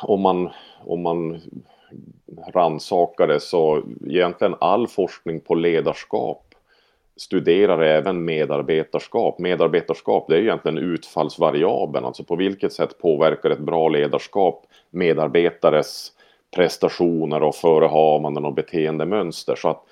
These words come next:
eh, i det mesta av ledarskapsforskningen så har man ju också studerat medarbetarskap, men då som en utfallsvariabel. Och det är ju egentligen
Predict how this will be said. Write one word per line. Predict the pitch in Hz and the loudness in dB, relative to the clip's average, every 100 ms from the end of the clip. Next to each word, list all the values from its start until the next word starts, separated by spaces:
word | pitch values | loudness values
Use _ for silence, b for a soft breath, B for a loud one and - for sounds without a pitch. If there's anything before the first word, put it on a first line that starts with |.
| b b b b - | b b b b -2
eh, | 85 | 2
i | 80 - 92 104 90 - | 2 0 0 2 2 2
det | 101 | 0
mesta | 90 95 - - 98 | 2 0 -2 -2 0
av | 123 85 | 0 2
ledarskapsforskningen | 90 82 80 - 78 - 123 139 - 87 71 71 | 2 2 0 -2 -8 -4 -4 -4 -6 -6 -6 -4
så | 80 | -2
har | 80 95 | 0 0
man | 95 | 2
ju | 87 | 2
också | 80 - | 2 -2
studerat | 85 - 78 101 113 98 - | -10 -6 0 0 2 -2 0
medarbetarskap, | 85 69 69 73 71 65 - 65 - | -2 0 0 0 -2 -4 -4 -2 -2
men | 80 | -2
då | 82 90 | 0 0
som | - 73 | 0 -4
en | 82 | -2
utfallsvariabel. | 85 - - 71 67 80 71 82 - 50 60 - - B B B B | -4 -6 -4 -4 0 0 2 2 0 -2 -2 -2 -10 B B B B
Och | - | 0
det | 82 | 2
är | |
ju | 92 | 6
egentligen | 87 104 113 95 92 82 | 6 4 2 2 2 0